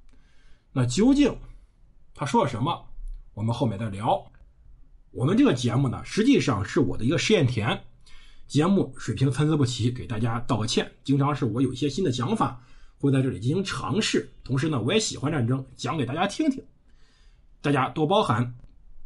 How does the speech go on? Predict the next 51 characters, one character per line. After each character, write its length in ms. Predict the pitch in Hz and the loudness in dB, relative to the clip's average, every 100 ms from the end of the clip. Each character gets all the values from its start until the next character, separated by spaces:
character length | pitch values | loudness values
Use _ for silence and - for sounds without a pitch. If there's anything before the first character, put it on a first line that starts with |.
| - | -14
同 220 | - - | -4 0
时 140 | 240 254 | 4 6
这 60 | |
个 100 | 254 | 4
节 160 | 139 117 | 4 2
目 120 | 131 | 2
呢， 60 | 120 | 2
是 60 | |
不 160 | - 160 | 0 -2
定 220 | 185 262 | 4 4
期 140 | - 214 | 4 2
更 180 | 220 | 4
新 180 | 240 277 | 6 6
的， 180 | 254 - - - - | 4 0 -14 -16 0
也 100 | 214 | 4
就 40 | |
是 60 | 311 | 4
说 80 | |
可 100 | 269 | 2
能 140 | 117 208 | -2 -2
过 280 | - 339 220 | 0 2 4
一 40 | |
段 140 | 127 117 | 4 2
时 100 | - | 2
间 140 | 120 | 0
我 60 | 117 | 0
会 120 | 107 | -4
更 220 | - 196 | 0 2
新 240 | 208 220 233 | 4 2 0
一 140 | 170 190 | -4 -6
组， 600 | - 117 - 92 120 123 - - - - | -6 -8 -8 -4 -4 -4 -14 -20 -20 -6
然 180 | 117 151 | 0 2
后 100 | 160 | 2
呢， 120 | 123 | 0
再 100 | 156 | 0
等 260 | 123 104 78 | -2 -4 0
一 80 | |
两 200 | 160 135 | 0 0
个 80 | 98 | 2
月 160 | 131 127 | 2 2
再 120 | 180 | 0
更 200 | 139 120 | 2 4
新 120 | 120 | 6
一 80 | 110 | 4
组。 140 | 92 76 | 0 -8
比 120 | 107 | -4
如 100 | 139 | 0
这 140 | 190 | 2
个 120 | 139 | 2
节 200 | 107 110 | 0 -2
目 280 | 113 156 - | 0 0 -2